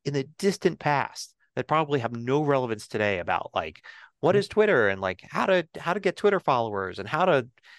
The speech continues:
Speaker 1: use Twitter, you know, back in, like, two thousand nine, two thousand ten,
Speaker 2: Right.
Speaker 1: <laughs> that kind of thing, um, as just, you know, part of what I did at MacMost. And they don't get any hits today, and they're not relevant today 'cause things have changed a lot.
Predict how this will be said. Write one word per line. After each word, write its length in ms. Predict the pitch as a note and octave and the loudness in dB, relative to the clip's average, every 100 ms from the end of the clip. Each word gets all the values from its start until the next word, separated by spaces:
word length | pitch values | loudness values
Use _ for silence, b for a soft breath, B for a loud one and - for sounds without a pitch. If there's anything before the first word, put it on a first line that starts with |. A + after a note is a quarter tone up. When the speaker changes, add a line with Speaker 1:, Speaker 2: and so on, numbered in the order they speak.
| B B | B B
Speaker 1:
use 280 | C#3 E3+ F3+ | 2 2 2
Twitter, 480 | - D#3+ C#3 G2 - | 2 4 4 2 -2
you 80 | B2 | -4
know, 260 | G#2+ G#2 - - | -2 -2 -6 -2
back 260 | C3 C3 C#3 | -2 -2 -6
in, 140 | A2+ | -2
like, 200 | F#2+ E2 - | -4 -4 -8
two 120 | A#2+ | -6
thousand 320 | F#2 F#2 F#2+ | -4 -4 -2
nine, 340 | A#2+ C3+ C3 C3 | 0 2 0 0
two 80 | |
thousand 280 | - G2 G2 | -2 -4 -2
ten, 280 | G#2+ A#2 A#2+ | 0 0 0
Speaker 2:
Right. 80 | - | -4
Speaker 1:
<laughs> 40 | |
that 200 | - - | -10 -4
kind 140 | - A2 | -6 -4
of 80 | |
thing, 180 | - E2 - B B B | -6 -8 -10 B B B
um, 340 | - A2+ A2 A2 _ C#3 | 2 2 0 -6 _ -8
as 120 | C3 | -6
just, 220 | A#2+ - - | -8 -10 -8
you 80 | G#2 | -8
know, 140 | D#2 | -8
part 280 | - G#2 G2+ | 0 0 2
of 220 | G2+ G2 _ _ | -2 -8 _ _
what 200 | G#2+ G#2+ | -4 -2
I 80 | G#2 | 0
did 180 | C#3+ | 0
at 80 | D3+ | 0
MacMost. 520 | F#2 F2 A#2 A#2 - - B B B - | -2 -4 -2 -2 -4 -18 B B B -2
And 280 | C#3 D3 - C#3+ | -2 -2 -6 -6
they 80 | F3+ | -4
don't 160 | G#3 | -2
get 180 | D3+ - _ _ - | -2 -4 _ _ -8
any 360 | A2+ A#2 G#2+ G#2 _ | -4 -4 -6 -10 _
hits 320 | - B2+ - | -6 -6 -4
today, 460 | G#2+ F2+ F#2+ A2+ - | -4 -2 -2 -4 -8
and 340 | A2+ G#2+ G#2 G#2 | -6 -4 -6 -4
they're 100 | G#2 | -2
not 220 | A2 - | -2 -4
relevant 440 | G2 A2 A2 F#2 | -6 -4 -4 -4
today 260 | A2+ D#2+ E2+ | -4 -4 -6
'cause 200 | A2 F2 | -8 -10
things 280 | - A2 G2+ | -8 -8 -8
have 100 | - | -12
changed 460 | - A2+ A#2 A#2+ - | -6 -4 -4 -6 -8
a 40 | |
lot. 300 | - - | -6 -6